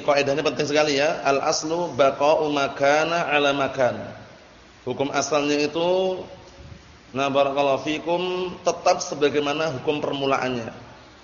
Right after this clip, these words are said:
Paham maksudnya ya? Jadi enggak berubah. Kalau awal mulanya dari suci, kok dia ragu, maka kembali ke asal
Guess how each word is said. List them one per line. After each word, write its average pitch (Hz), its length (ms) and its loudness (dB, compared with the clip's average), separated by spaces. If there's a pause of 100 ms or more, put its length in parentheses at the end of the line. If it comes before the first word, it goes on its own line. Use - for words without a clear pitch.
(280)
Paham 131 220 0
maksudnya 151 160 -2
ya? 151 200 4 (380)
Jadi 147 220 -2
enggak 147 160 4
berubah. 139 320 4 (760)
Kalau 127 160 2
awal 147 220 4
mulanya 151 240 4
dari 147 100 6
suci, 175 380 0
kok 165 160 2
dia 160 160 4
ragu, 175 320 0
maka 165 240 -2
kembali 135 260 0
ke 143 80 0
asal 147 240 -2